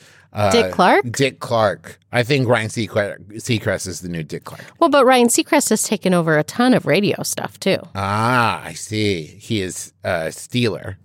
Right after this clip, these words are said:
Speaker 1: Is what you're saying. He's
Speaker 2: No.
Speaker 1: stealing everyone's jobs.
Speaker 2: I mean, Casey Kasem retired, I think.
Speaker 1: Oh, okay. Um, hey, none of this episode is about
Speaker 2: <laughs> None of
Speaker 1: any of
Speaker 2: that.
Speaker 1: that.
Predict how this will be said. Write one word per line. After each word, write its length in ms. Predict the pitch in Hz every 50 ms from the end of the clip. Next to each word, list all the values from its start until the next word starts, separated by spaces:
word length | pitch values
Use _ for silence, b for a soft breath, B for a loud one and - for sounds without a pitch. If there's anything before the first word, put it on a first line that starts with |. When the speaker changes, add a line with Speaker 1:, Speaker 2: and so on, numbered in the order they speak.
| _ -
Speaker 1:
Is 120 | 101 85 -
what 120 | 117 92
you're 80 | 95 101
saying. 180 | - 104 87
He's 100 | 101 104
Speaker 2:
No. 60 | -
Speaker 1:
stealing 380 | - - 143 135 123 113 104 104
everyone's 320 | 104 98 95 92 82 -
jobs. 500 | - 127 120 110 107 107 92 82 - -
Speaker 2:
I 40 | 208
mean, 200 | 226 220 - -
Casey 320 | - - 233 233 - - 170
Kasem 400 | - - 175 170 - 170 151 147
retired, 480 | 147 143 - 151 135 123 117 - -
I 100 | 104 -
think. 320 | - - - - - - -
Speaker 1:
Oh, 160 | 120 113 98 95
okay. 200 | 98 - 87 - - B B B B B B B _ _ _ -
Um, 280 | 214 208 208 214 208 - -
hey, 300 | - - 277 196 120 - -
none 320 | - 143 156 202 220 247 254
of 160 | 247 214 180
this 180 | 208 208 - -
episode 340 | 208 190 180 170 - 180 151
is 140 | 143 127 -
about 340 | 123 117 117 107 101 - -
Speaker 2:
<laughs> 0 |
None 200 | 247 277 269 262
of 40 | -
Speaker 1:
any 100 | 185 165
of 200 | 156 160 - -
Speaker 2:
that. 0 |
Speaker 1:
that. 260 | 92 73 151 151 -